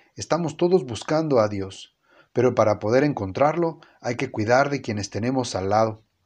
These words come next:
¿Quién no quisiera ya estar allá arriba contemplando a Dios? Pero lo que ahora nos toca es trabajar aquí abajo. Con cuánta razón escribiría más tarde el mismo Juan: "El que dice, 'Amo a Dios',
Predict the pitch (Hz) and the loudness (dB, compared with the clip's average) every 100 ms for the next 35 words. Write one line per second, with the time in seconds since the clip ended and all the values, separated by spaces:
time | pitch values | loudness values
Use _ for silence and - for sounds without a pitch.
0 | _ _ - 123 131 131 - 98 135 120 | _ _ -6 -4 0 -2 -4 -2 2 4
1 | 107 120 117 - 131 117 107 120 113 127 | 4 4 2 2 0 0 0 2 2 0
2 | 139 - 117 110 107 127 127 117 104 98 | 0 -2 -4 -4 0 2 4 2 2 0
3 | 98 - _ _ _ 113 110 110 107 104 | -6 -14 _ _ _ -4 2 2 2 4
4 | 127 123 98 - 156 156 120 - - 135 | 6 4 -2 -2 -2 0 -4 -4 -4 -2
5 | - 107 92 - 147 107 139 123 101 92 | 0 -2 -2 0 2 2 0 2 2 -2
6 | - 95 _ _ _ _ - 165 165 160 | -8 -18 _ _ _ _ -6 -2 4 4
7 | 156 151 151 139 135 143 - 143 135 117 | 6 4 4 4 2 0 -2 -4 -2 2
8 | 123 113 104 - 131 127 123 107 104 117 | 2 2 -2 0 0 2 0 0 -2 -4
9 | 117 98 - 98 98 _ _ _ _ _ | -4 -6 -2 -4 -4 _ _ _ _ _
10 | _ - 104 95 104 120 117 123 117 - | _ -10 -8 -4 -4 -4 0 0 0 -6
11 | _ _ - 127 131 110 98 117 127 123 | _ _ -2 -2 0 0 0 4 4 4
12 | - | -6